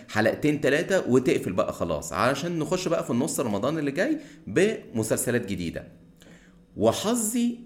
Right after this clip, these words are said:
إن معظم المسلسلات أو م-، أكترية المسلسلات اللي شفتها السنة دي كلها نالت إعجابي. يعني مفيش مثلا حاجة إن هو جيت في النص قلت إيه، "لا يا عم أنا مش هكملها، لا ده أنا ده بيضحك عليا، لا ده أنا بضيع وقتي".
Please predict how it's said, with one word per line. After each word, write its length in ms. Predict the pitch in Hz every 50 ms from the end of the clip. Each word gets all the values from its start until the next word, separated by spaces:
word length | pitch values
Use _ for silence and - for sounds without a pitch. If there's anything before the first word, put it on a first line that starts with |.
| - - -
إن 200 | 120 120 117 113
معظم 440 | 113 120 143 185 214 208 185 185 151
المسلسلات 540 | 135 120 117 107 - 110 98 - 147 165 -
أو 320 | - 113 107 - - -
م-، 100 | - 107
أكترية 580 | 110 113 - 104 - - - - - 110 135 185 185
المسلسلات 580 | 180 131 113 - - - - 117 127 170 -
اللي 100 | - 147
شفتها 320 | - - 92 - - 156 175
السنة 340 | 185 185 - 135 143 175 208
دي 280 | 202 220 233 220 - - - - - - -
كلها 640 | - 110 104 101 110 147 185 208 226 220 202 - -
نالت 360 | 101 113 139 156 156 156 -
إعجابي. 480 | 104 92 92 95 90 82 - - - - - - - - - - - -
يعني 160 | 95 101 104
مفيش 300 | 107 110 107 170 160 175
مثلا 300 | 185 180 190 170 156 120
حاجة 460 | - 143 160 185 170 185 190 - -
إن 60 | 117
هو 180 | 117 139 165 165
جيت 160 | 165 175 180
في 60 | -
النص 280 | 175 135 143 165 - -
قلت 160 | 135 143 165
إيه، 120 | 151 151 147 - - - -
"لا 160 | 107 110 110
يا 60 | 104
عم 160 | 98 98 101 98
أنا 100 | 92 85
مش 140 | 82 -
هكملها، 460 | 92 - 98 92 95 87 76 76 78 80
لا 160 | 101 - -
ده 100 | 98 101
أنا 100 | 95 92
ده 100 | 85 87
بيضحك 460 | 85 98 90 - 120 98 98 95 -
عليا، 300 | 85 90 87 82 78 80
لا 80 | 92 101
ده 80 | 104
أنا 80 | 107 101
بضيع 380 | 95 98 104 107 107 101 85
وقتي". 360 | 85 85 87 71 - - -